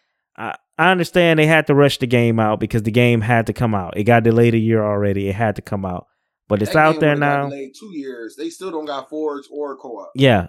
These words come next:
Speaker 1: Forge is coming. Forge is coming. But this couch co-op, it's a big blow. But like I said,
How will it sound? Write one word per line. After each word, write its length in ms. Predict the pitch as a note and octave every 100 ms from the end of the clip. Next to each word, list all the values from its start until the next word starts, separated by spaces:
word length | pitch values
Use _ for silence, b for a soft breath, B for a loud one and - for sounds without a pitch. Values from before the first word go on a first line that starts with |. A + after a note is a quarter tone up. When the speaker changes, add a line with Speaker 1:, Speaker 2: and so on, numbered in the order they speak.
| -
Speaker 1:
Forge 420 | - E3+ G3 F3+
is 80 | F3
coming. 520 | - D#3+ B2 A2+ A2+ - _
Forge 320 | - C3+ C#3+
is 120 | C#3
coming. 540 | - B2+ G2+ F#2 G#2+ - _
But 380 | - A2+ G2+ - _ _ _ _ _ _ -
this 160 | A2+
couch 320 | - E3+ D3+ -
co-op, 460 | E3 D3+ D3 C#3 -
it's 200 | D3 D#3
a 40 |
big 240 | C#3+ E3 C3
blow. 420 | C#3 D3+ D3 G2
But 260 | B2+ C#3
like 180 | D3+ E3+
I 60 | C3+
said, 400 | - A#2 G2